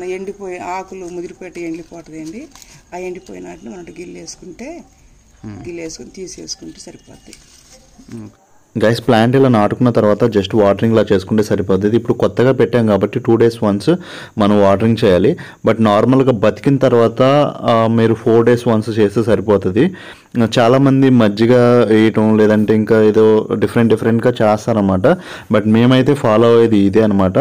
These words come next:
Speaker 2: ఫోర్ డేస్కి ఒకసారి వాటరింగ్ చేస్తాం. ఫిఫ్టీన్ డేస్ వన్స్ మాన్యూర్ కానీ లేదంటే ఒక టూ టేబుల్ స్పూన్,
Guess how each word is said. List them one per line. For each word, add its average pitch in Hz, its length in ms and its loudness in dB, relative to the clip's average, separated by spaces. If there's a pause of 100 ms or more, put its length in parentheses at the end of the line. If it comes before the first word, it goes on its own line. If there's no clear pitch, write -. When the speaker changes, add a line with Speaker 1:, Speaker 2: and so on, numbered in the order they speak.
Speaker 2:
ఫోర్ 117 520 0
డేస్కి 127 240 0
ఒకసారి 110 280 0
వాటరింగ్ 104 400 2
చేస్తాం. 98 280 0
ఫిఫ్టీన్ 110 340 -2
డేస్ 110 240 0
వన్స్ 110 240 0
మాన్యూర్ 104 420 2
కానీ 101 240 0
లేదంటే 101 340 0
ఒక 104 120 -4
టూ 120 260 -2
టేబుల్ 110 340 2
స్పూన్, 104 380 -2